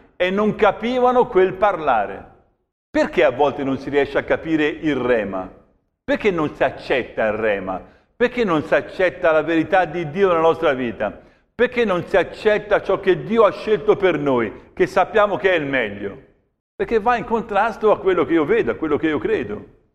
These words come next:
Mi, mi immagino che gli apostoli si aspettassero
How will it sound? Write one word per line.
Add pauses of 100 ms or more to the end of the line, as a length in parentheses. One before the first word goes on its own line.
(220)
Mi,
mi
immagino (340)
che
gli
apostoli
si
aspettassero